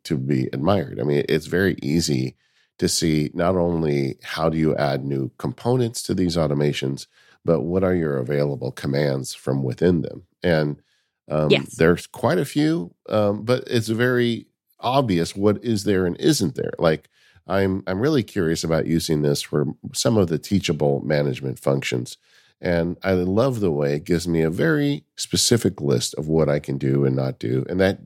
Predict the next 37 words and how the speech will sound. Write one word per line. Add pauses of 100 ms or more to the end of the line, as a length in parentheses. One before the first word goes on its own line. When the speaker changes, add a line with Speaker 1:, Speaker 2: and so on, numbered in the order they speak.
(100)
Speaker 1:
that
just
opens
up, (500)
you
know,
my
brain
to
ideas
about,
okay,
well,
these
are
the
problems
I
could
solve
with
this, (340)
but
maybe
there's
this
other
thing
that's
just
not
an
option
at
this
point.
And